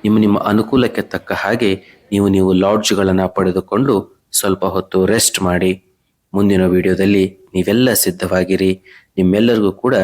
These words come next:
ಅತ್ಯಂತ ಪ್ರಮುಖವಾದಂತಹ ಕಾಶಿಯ ಪುಣ್ಯಕ್ಷೇತ್ರಗಳ, ಪುಣ್ಯ ದೇವಸ್ಥಾನಗಳ, ಪವಾಡ ಸದೃಶ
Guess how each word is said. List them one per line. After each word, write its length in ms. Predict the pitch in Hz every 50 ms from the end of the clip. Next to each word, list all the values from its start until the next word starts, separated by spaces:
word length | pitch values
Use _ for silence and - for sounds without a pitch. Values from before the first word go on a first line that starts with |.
| - - - _ _ _ _ _ _ -
ಅತ್ಯಂತ 500 | 95 - - - 101 95 92 95 - 95
ಪ್ರಮುಖವಾದಂತಹ 1300 | 95 92 98 - - _ _ - 98 110 123 - - 107 95 92 92 90 95 90 87 - - 95 95 92
ಕಾಶಿಯ 680 | 92 92 - - 98 98 92 - - 98 95 92 90 92
ಪುಣ್ಯಕ್ಷೇತ್ರಗಳ, 1000 | 92 - - 107 104 101 98 95 - - - 107 104 - - - 98 90 95 92 92 92 92 - - - - - - _ _
ಪುಣ್ಯ 260 | 110 110 110 98 92
ದೇವಸ್ಥಾನಗಳ, 840 | 87 101 110 120 127 127 - - - 95 92 90 90 85 92 92 90 90 90 - - - _ _ _
ಪವಾಡ 360 | - 98 92 104 104 208 196
ಸದೃಶ 600 | 196 175 - - - - 98 - 113 107 - -